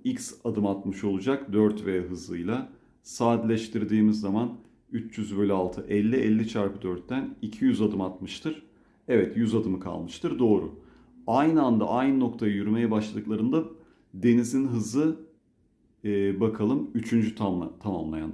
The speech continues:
Evet, Deniz hızını dört V olduğu için en düşük olan burada B adlı kişi. Böylece Burcu yani üç V'den büyük olduğu için sondan bir öncedir. Doğru. Dolayısıyla ikinci öncül doğruysa üçüncü öncül yanlış.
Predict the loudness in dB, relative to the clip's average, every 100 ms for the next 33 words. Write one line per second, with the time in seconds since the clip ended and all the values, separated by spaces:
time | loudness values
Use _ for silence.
0 | 2 2 2 -4 -2 2 2 0 -6 -2
1 | 2 2 2 2 2 2 2 2 4 4
2 | 4 0 0 -4 -4 -8 -20 _ -4 2
3 | 2 2 -2 0 0 -2 -8 -18 _ _
4 | -2 0 0 0 4 4 4 0 -4 -10
5 | -14 -10 -4 -4 -6 -14 _ _ -2 2
6 | 4 2 0 -2 -2 -4 -4 -4 -2 -4
7 | -4 -4 -8 -2 0 0 0 -2 0 -2
8 | -2 -4 -4 -4 -2 -2 0 2 2 2
9 | 2 0 0 -6 -12 -8 2 2 2 -2
10 | -6 -20 _ _ 2 4 4 0 0 0
11 | 0 -4 -6 0 2 2 4 2 2 -4
12 | 2 2 2 0 -2 -6 -6 0 0 2
13 | 0 0 -4 -4 0 2 2 0 -2 -14